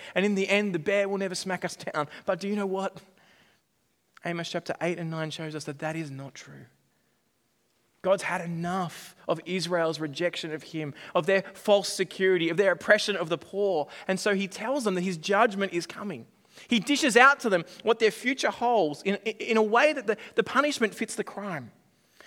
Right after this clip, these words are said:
"You won't pay attention to my holy days and actually engage with me?" Verse nine, he says, "I'll make the sun go down at noon and darken the land in the daytime.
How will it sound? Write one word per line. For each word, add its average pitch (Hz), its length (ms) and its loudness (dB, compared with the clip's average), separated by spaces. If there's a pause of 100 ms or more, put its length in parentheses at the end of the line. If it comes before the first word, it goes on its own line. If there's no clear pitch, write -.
(100)
"You 226 140 6
won't 247 180 6
pay 247 240 6
attention 240 440 0
to 254 60 4
my 233 140 6
holy 233 340 6
days 214 360 4
and 320 80 2
actually - 280 0
engage 208 360 6
with 208 120 -2
me?" 220 380 0 (300)
Verse 226 320 4
nine, 240 340 4
he 202 140 0
says, 214 340 2 (240)
"I'll 220 100 4
make 220 140 4
the 208 100 0
sun 254 360 4
go 220 100 8
down 196 240 4
at 185 80 0
noon 214 300 4
and 165 120 0
darken 202 300 4
the 202 100 2
land 214 300 4
in 196 60 -4
the 196 80 2
daytime. 180 560 0